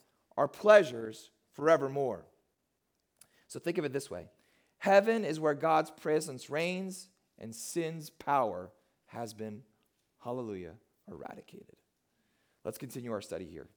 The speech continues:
Verse five. Verse five, Revelation twenty-one. "And he who was seated on the throne said, 'Behold, I am making all things new.' Also," he said, "Write this down, for these words are trustworthy and true."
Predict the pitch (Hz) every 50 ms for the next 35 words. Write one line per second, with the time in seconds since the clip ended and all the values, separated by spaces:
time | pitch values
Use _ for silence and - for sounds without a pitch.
0 | _ _ _ _ _ _ _ _ - 113 120 113 - - 80 - - - _ _
1 | _ _ _ _ _ _ _ _ _ _ _ _ _ _ _ _ _ _ _ _
2 | _ _ _ _ _ _ _ _ - - 139 143 - - 135 135 127 123 127 123
3 | 127 127 123 120 - 110 - 120 117 113 110 110 104 98 107 - _ _ _ _
4 | _ _ _ _ _ _ _ _ _ _ - 143 143 143 139 - - 208 220 226
5 | 226 220 202 - - 170 160 160 156 - - 175 208 220 208 196 196 170 165 165
6 | 160 - 175 170 165 165 165 170 - - 147 143 147 139 139 139 127 - - 170
7 | 202 190 156 127 104 92 - - - _ _ _ _ _ - - - 160 156 151
8 | 156 165 165 170 196 190 - 170 156 147 - - 143 175 180 180 175 170 156 147
9 | 135 - - - 175 175 165 151 143 139 135 127 - 127 143 165 180 185 170 151
10 | 135 117 104 - - - _ _ _ _ _ _ _ _ _ _ _ _ _ -
11 | - 151 165 175 165 - 160 156 156 151 156 160 151 143 131 143 156 170 185 -
12 | 170 165 - - 156 147 143 143 139 143 - 127 123 127 143 151 156 151 147 147
13 | 143 143 135 135 123 - - - 160 151 151 - 127 131 131 123 127 123 113 110
14 | - - 123 110 98 87 92